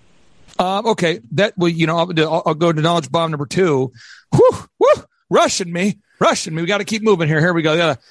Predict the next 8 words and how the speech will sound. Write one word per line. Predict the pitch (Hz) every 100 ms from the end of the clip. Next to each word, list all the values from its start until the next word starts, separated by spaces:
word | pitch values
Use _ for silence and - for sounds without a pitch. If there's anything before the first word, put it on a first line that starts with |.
| _ -
fast | 220 208 -
pace | 214 170 -
going | 147 135
here. | 135 120 _ _ -
Okay, | 135 131 123
here | 127
we | 127
go. | 120 113